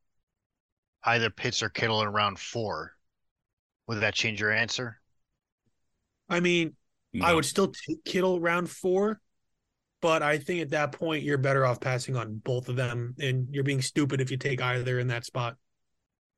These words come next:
Speaker 1: All right, let's move our fantasy hats, our fantasy manager hats, to general manager hats. General team building philosophy here. Would you guys rather pay big money,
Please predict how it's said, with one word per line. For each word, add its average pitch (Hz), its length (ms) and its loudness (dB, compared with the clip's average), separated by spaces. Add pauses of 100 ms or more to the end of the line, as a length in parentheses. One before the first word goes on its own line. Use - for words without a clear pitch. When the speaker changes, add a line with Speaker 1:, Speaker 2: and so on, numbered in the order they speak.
(380)
Speaker 1:
All 107 100 -4
right, 107 100 2
let's 104 240 -4
move 120 180 -4
our 107 320 2 (460)
fantasy 113 680 -2
hats, - 760 -2
our 101 100 -8
fantasy 117 420 -2
manager 104 440 -2
hats, 98 580 -2 (160)
to 107 120 -8
general 113 360 0
manager 95 480 -4
hats. 90 460 -4 (300)
General 127 580 0
team 127 280 -4
building 110 480 -2 (120)
philosophy 107 720 -2
here. 92 240 -4 (640)
Would 104 120 -6
you 117 80 0
guys 123 260 2
rather 120 220 0
pay 117 300 0
big 117 360 0
money, 107 440 0